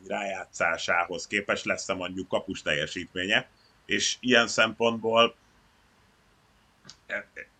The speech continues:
erre lehet majd, ö, nagyon árgus szemekkel figyelni, hogy Georgiev megfelel-e ennek. Akár megfelelhet, tehát ugye Rangers-szel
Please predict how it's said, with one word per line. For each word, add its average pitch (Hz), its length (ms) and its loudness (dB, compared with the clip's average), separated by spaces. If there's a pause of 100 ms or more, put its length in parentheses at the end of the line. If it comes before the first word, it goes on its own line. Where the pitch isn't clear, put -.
(460)
erre 117 320 8
lehet 117 400 2 (440)
majd, 90 520 -6
ö, 92 440 0 (500)
nagyon 101 440 0
árgus 92 340 0
szemekkel 92 520 0
figyelni, 104 640 -4
hogy 90 200 -4
Georgiev 104 680 4 (440)
megfelel-e 95 720 2
ennek. 73 240 -10 (100)
Akár 135 340 4
megfelelhet, 98 840 0
tehát 110 260 2
ugye 110 360 0 (400)
Rangers-szel 90 1000 0